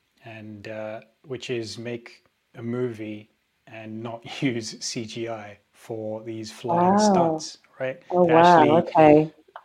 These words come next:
Speaker 1: they did the impossible and figured out how to put, like, I don't know if it was imax cameras, but, uh, but movie cameras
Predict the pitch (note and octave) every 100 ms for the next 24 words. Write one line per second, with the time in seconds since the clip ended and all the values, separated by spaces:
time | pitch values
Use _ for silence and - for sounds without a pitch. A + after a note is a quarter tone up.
0 | _ _ - B2 D#3 C3 A#2+ A2+ C3+ C3
1 | A2 G#2+ A2+ - A#2+ A#2+ A#2 A#2 B2+ B2
2 | C3 - - A#2 - A#2 A2+ G#2+ - C3
3 | C#3+ D#3 C#3+ C3+ A#2+ B2+ C3+ C3 - C3+
4 | C#3+ B2+ A2+ A2 A2+ C3+ A#2 A#2+ - _
5 | _ _ A#3+ _ D#3+ A#2+ A#2 B2 B2+ B2
6 | A#2 - A#2+ A2+ A2 G#2+